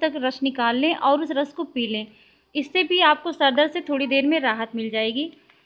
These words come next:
दूसरा नुस्खा है फ्रेंड तुलसी। तुलसी हमारे शरीर के लिए वरदान होती है, बहुत तरह बीमारियों को दूर करने में तुलसी फ्रेंड बहुत कारगर होती है।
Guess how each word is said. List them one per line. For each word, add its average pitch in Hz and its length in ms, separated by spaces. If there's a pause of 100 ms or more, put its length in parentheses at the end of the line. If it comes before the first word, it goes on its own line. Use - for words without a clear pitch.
(180)
दूसरा 302 280
नुस्खा 403 320
है 403 120
फ्रेंड 381 320
तुलसी। 320 380
तुलसी 339 360
हमारे 330 520
शरीर 294 380
के 302 160
लिए 302 260
वरदान 240 720
होती 285 320
है, 339 120
बहुत 285 440
तरह 285 180
बीमारियों 240 500
को 285 100
दूर 254 200
करने 262 320
में 294 120
तुलसी 277 280
फ्रेंड 269 240
बहुत 233 320
कारगर 220 300
होती 226 360
है। 302 140